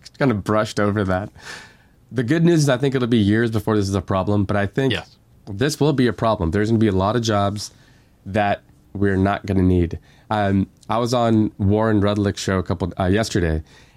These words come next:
Speaker 1: and I kinda mentioned, you know, the jobs that will be the last to be automated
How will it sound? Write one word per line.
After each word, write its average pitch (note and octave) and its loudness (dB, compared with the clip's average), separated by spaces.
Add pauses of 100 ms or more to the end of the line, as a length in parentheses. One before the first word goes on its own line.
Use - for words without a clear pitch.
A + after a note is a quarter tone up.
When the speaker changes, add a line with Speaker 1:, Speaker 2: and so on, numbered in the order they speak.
(100)
Speaker 1:
and G2+ 0
I G2+ -2
kinda A2+ 0
mentioned, G#2 0 (340)
you B2 -2
know, C3+ 2
the B2 0
jobs A2+ 0
that A#2+ 0
will A2+ -2
be A#2 2
the G2+ 0
last F#2 -2
to G#2 -2
be G2 2
automated G2+ 0